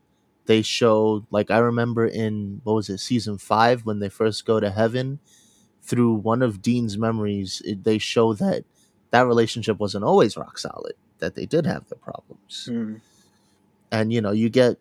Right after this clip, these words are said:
Speaker 1: stuff like that, and then you learn more about Mary in the later seasons and how maybe not as mom-like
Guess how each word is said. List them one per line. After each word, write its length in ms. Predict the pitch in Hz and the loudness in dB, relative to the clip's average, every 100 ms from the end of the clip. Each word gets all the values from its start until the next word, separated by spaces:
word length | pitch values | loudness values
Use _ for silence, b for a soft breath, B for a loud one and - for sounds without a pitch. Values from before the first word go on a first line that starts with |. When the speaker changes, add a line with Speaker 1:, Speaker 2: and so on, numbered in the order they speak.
| _ | _
Speaker 1:
stuff 460 | - - 131 123 120 | -6 2 2 2 2
like 260 | 117 107 | 2 2
that, 320 | 107 107 92 92 | 4 4 4 -2
and 200 | 107 107 | -6 -2
then 240 | 110 113 107 | -2 -2 -4
you 160 | 104 | -4
learn 280 | 110 123 120 | 0 0 0
more 220 | 113 113 | 0 2
about 280 | 104 107 104 | 4 2 2
Mary 840 | 104 120 135 117 110 104 101 101 _ | 0 2 2 4 2 0 -4 -8 _
in 260 | 110 101 92 | -6 -6 -6
the 200 | 98 95 | -4 -4
later 420 | 95 110 123 107 | 2 4 4 0
seasons 640 | - 107 95 98 98 98 | -2 -4 -4 -6 -10 -10
and 160 | 101 95 | -10 -6
how 540 | 107 104 101 101 98 b b b b b b _ - | 2 4 4 0 -4 b b b b b b _ -4
maybe 360 | 98 107 107 | -2 0 -2
not 400 | 95 95 104 110 _ _ _ - | -4 0 0 0 _ _ _ -2
as 280 | 113 101 | -2 -2
mom-like 800 | 104 104 107 113 107 107 110 _ | -2 2 2 2 0 2 0 _